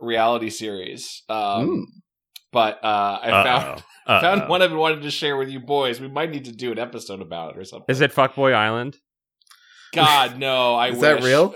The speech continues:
Speaker 2: Is that real?
Speaker 3: That is real.
Speaker 1: No. Well, they call it F-Boy Island like cowards.
Speaker 3: Mm-hmm.
Speaker 2: Uh-huh.
Speaker 1: I have, have you watched Fuckboy Island?
Speaker 3: No,
Speaker 1: Wanna
Speaker 3: uh,
Speaker 1: give us a breakdown?
Speaker 3: a friend, a friend of mine has watched it, and they said it was, it was actually very good.
Speaker 1: <laughs> I wa-, I d-, watched a couple episodes of,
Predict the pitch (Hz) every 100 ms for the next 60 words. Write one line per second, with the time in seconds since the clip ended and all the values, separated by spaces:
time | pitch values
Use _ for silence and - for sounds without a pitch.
0 | - 120 143 123 110 139 320 - 110 110
1 | - 104 87 78 127 131 123 120 117 117
2 | 156 170 170 208 214 202 151 156 160 143
3 | 123 120 123 117 107 101 - 113 107 95
4 | 95 101 - - - 113 110 104 113 104
5 | 104 120 - - 123 139 120 131 143 156
6 | 196 202 220 226 190 226 - 135 139 156
7 | 143 135 139 139 135 143 151 170 131 -
8 | 135 147 165 117 - 139 127 107 95 90
9 | 85 90 80 - 90 76 82 82 85 95
10 | - 82 85 - _ 90 78 85 90 87
11 | 98 90 82 85 85 76 _ - - -
12 | 123 127 139 - 135 143 151 175 190 185
13 | 180 185 156 143 135 127